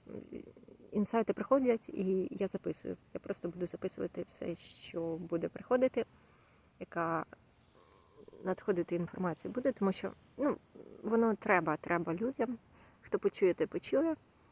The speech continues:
Кому важливо, а, той зрозуміє все, що я тут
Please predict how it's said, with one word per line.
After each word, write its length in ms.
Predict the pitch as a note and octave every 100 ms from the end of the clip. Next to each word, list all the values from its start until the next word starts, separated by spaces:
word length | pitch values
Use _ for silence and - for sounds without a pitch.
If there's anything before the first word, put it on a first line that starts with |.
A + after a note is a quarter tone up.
| _ - - - - - _ -
Кому 240 | - G3
важливо, 580 | F#3 F3 F#3 G3+ F#3 F#3+ - _ _ _ _ _ _ _ - - _
а, 340 | E3+ E3 E3 E3
той 420 | - F#3 - -
зрозуміє 680 | F3 F#3 E3+ F3 D#3+ D#3+ E3 E3
все, 200 | - D#3+
що 180 | - E3+
я 80 |
тут 260 | - F3+